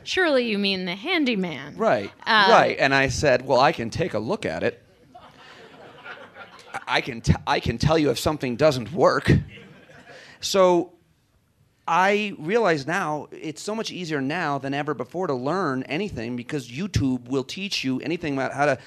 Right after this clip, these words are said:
Speaker 2: set up your iPhone, play guitar, or as,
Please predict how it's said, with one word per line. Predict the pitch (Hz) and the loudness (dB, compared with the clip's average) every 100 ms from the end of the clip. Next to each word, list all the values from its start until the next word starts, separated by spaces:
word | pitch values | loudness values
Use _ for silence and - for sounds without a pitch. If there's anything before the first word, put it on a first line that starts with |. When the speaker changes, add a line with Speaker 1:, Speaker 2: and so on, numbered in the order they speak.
| - | -14
Speaker 2:
set | - 160 165 | -4 0 0
up | 160 | 0
your | 143 | 0
iPhone, | 143 160 - 156 160 | 2 2 2 -2 -2
play | 151 151 156 | -4 -2 -2
guitar, | 135 - 170 143 123 143 - - - | -4 -6 -2 0 2 -2 -6 -20 -10
or | 123 139 | -4 0
as, | 135 127 - | 0 -2 -10